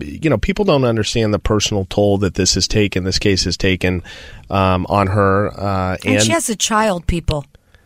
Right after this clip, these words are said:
Speaker 2: It's just not right.
Speaker 1: Yeah, it's, it's, it's not right. And, uh, you know, people think that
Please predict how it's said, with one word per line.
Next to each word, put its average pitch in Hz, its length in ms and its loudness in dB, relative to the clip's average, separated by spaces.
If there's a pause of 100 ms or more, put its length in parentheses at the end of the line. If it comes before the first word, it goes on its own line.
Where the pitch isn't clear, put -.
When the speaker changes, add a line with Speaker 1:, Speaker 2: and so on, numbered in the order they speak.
(560)
Speaker 2:
It's 277 160 -2
just 320 220 0
not 196 180 -2
right. 156 260 -2
Speaker 1:
Yeah, 104 200 4
it's, 113 320 0
it's, - 400 -2
it's 147 180 -2
not 139 260 2
right. 107 320 0
And, 113 460 0
uh, 107 300 4
you 135 160 0
know, 104 80 4
people 196 340 0
think 127 360 0
that 110 260 0